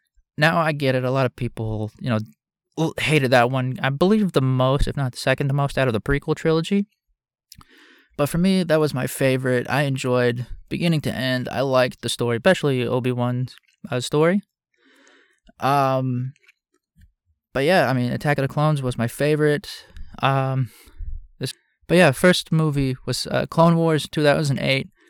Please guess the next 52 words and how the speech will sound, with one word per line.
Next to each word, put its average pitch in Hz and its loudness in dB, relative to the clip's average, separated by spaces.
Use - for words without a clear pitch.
Not 220 6
a - 8
lot 226 8
of - 2
people 180 0
were 139 2
happy 143 0
about 139 0
that. 135 0
Weren't 160 2
happy 143 0
about 127 0
Clone 147 0
Wars, 143 2
the 110 -4
beginning 170 2
t-, - -10
in 135 0
general. 233 2
But 131 2
I, 160 4
w-, 196 4
I 147 4
was 165 2
hooked. 156 0
I 143 2
loved 147 0
it. 175 0
I 135 4
loved 143 4
the 127 0
story. 156 4
I 139 2
loved, 139 2
you 139 -2
know, 131 0
what 147 2
it 135 0
had 139 0
potential 147 -2
to 139 -2
be 156 2
as 135 2
a 135 0
T 147 0
V 143 0
series, 147 0
and 135 0
I'm 131 0
glad 139 2
that 139 2
it 135 0